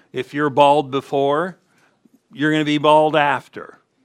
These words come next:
If you got big ears, you know, and you're like, "Man, I've always been bugged by my ears." The answer is give your life to Jesus. Your ears will become normal. People are, how many people would go, "Okay, then I'll do that"? No, it's not about your physical.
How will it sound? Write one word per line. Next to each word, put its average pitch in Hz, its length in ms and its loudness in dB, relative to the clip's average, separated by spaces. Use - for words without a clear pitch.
If - 60 -20
you 139 100 -8
got 147 240 2
big 160 220 -2
ears, 170 580 -2
you 165 140 -6
know, 170 260 -4
and 135 160 -4
you're 143 140 -2
like, 123 260 -4
"Man, 131 220 -8
I've 131 180 -4
always 139 240 -6
been 131 200 -6
bugged 131 280 -4
by 131 220 -6
my 135 220 -6
ears." 123 420 -8
The 110 200 -6
answer 143 480 -4
is 143 220 -8
give 123 280 -4
your 143 200 -6
life 135 340 -4
to 151 160 -12
Jesus. 107 720 -14
Your 117 240 -10
ears 139 560 -4
will 107 140 -10
become 113 600 -8
normal. 107 600 -10
People 131 360 -8
are, 123 140 -8
how 156 160 -10
many 196 200 -6
people 185 380 -8
would 117 160 -8
go, 104 240 -6
"Okay, 147 320 -8
then 113 180 -12
I'll 202 140 -4
do 113 240 -10
that"? 135 360 -10
No, 160 240 -2
it's 151 220 -12
not 170 220 -4
about 160 340 -6
your 127 140 -8
physical. 175 680 -10